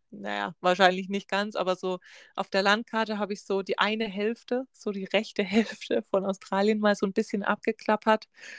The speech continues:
war über Melbourne, Adelaide, dann in, in der Mitte in Alice Springs und dann nach oben nach Cairns und Ostküste entlang und so und das war schon mega. Also es war eine wirklich tolle Erfahrung und es war auch gut, dass ich das alleine gemacht habe, weil wie gesagt, es hat mir sehr geholfen, grad auch in dem,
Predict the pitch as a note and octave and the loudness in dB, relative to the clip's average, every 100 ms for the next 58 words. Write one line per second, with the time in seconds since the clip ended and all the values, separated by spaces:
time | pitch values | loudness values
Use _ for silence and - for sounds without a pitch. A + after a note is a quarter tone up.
0 | - - - G3 G3 F#3 F3+ F#3+ G#3 G#3 | -20 -20 2 4 4 4 0 2 2 2
1 | G3+ - G#3 G#3 G#3 G3+ G#3 G#3 G3+ G3+ | 0 2 2 4 2 0 -2 -2 -2 -2
2 | G3+ F#3 F#3+ F3+ F#3 F#3 - F#3+ F#3+ G#3 | -2 -2 -2 -4 -4 -6 -6 -6 -4 -2
3 | - G3 F#3 F3+ F3 F#3 F#3+ - - - | -2 2 4 2 -2 -4 -4 -10 -4 2
4 | F#3 F#3+ - F3 E3+ F3 F3 - F#3+ F#3 | 2 2 -4 -2 0 -2 -4 -8 -2 -2
5 | F#3 G3 G3 F#3+ F#3 F#3 F3+ F#3 F#3 - | 0 4 4 4 -2 -4 -6 -4 -6 -6
6 | - G3 F#3 F#3+ G3 F3 - F#3+ - - | -2 2 2 0 -2 -4 0 -2 -2 -4
7 | G3+ - - F#3 F3+ F#3 F#3+ F#3+ G3 F3+ | -4 0 0 2 4 4 4 2 6 6
8 | E3+ - - - - - - - - _ | 4 0 2 2 0 -8 -20 -20 -20 _
9 | - G3+ F3 E3 - _ - E3+ - - | 2 4 4 2 -12 _ -4 -2 0 2
10 | - - F#3 E3+ E3 - E3+ - F3 E3+ | 2 2 -2 -4 -6 -4 -4 -2 -4 -2
11 | G3+ G#3 F#3+ - G3 G3 G3 G3+ G3+ G#3 | 0 0 -2 -6 -4 -2 -2 0 2 2
12 | G#3 G3+ - G#3 G#3 - - - - - | 2 0 0 -2 -2 0 2 2 0 2
13 | A#3 - F3 G3 - F#3 G#3 G#3+ G3+ G3+ | 2 4 0 -2 -6 -4 -2 0 0 -2
14 | G#3 F3+ F#3+ - G#3+ - G3 F#3+ G#3+ F#3 | -4 -4 -6 -8 -10 -4 -4 -2 -2 -2
15 | - - - - G3+ F#3 F#3 F#3 - F3 | -2 -4 -6 -8 -6 -4 -2 -2 -2 2
16 | F#3+ F#3 - F3 E3+ - - - F3 E3+ | 2 2 -4 -6 -4 0 -2 -2 -8 -2
17 | F3 F3+ | -2 -4